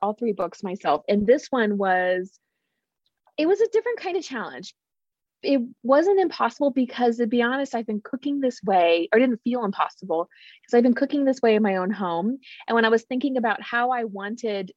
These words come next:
to um, share this with my audience, I was like, "Oh my gosh," or, "How can we solve this problem?" I thought, "I, I've been doing this. You know, I've been roasting the chicken and using it in two different meals." Um, and so it probably took me about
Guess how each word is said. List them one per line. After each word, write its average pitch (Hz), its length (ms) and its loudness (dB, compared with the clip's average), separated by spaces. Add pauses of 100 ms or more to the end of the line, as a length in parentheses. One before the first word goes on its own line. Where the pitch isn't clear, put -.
(160)
to 185 440 0 (460)
um, 180 400 0
share 254 400 2
this 170 360 0
with 196 220 -6
my 180 120 -8
audience, 190 840 0 (280)
I 208 140 2
was 190 100 0
like, 180 200 0
"Oh 254 80 -4
my 359 140 -2
gosh," 392 540 0
or, 233 120 4
"How 269 160 4
can 262 180 -4
we 220 80 -2
solve 226 300 -2
this 208 120 -6
problem?" 254 320 -4
I 196 80 -8
thought, 196 220 -2 (140)
"I, 233 180 -4 (280)
I've 247 180 -2
been 254 160 0
doing 269 340 0
this. - 420 -4 (520)
You 220 100 4
know, 214 80 4
I've 220 140 4
been 240 180 4
roasting 269 440 2
the 220 80 4
chicken 185 560 -6
and 202 200 -2
using 190 260 -2
it 170 100 4
in 175 120 -4
two 185 220 -4
different 170 340 -6
meals." 165 420 -2 (440)
Um, 196 340 6
and 220 180 2
so 233 260 4
it 233 120 2
probably 294 440 -2
took 285 220 -10
me 262 220 -6
about 196 540 2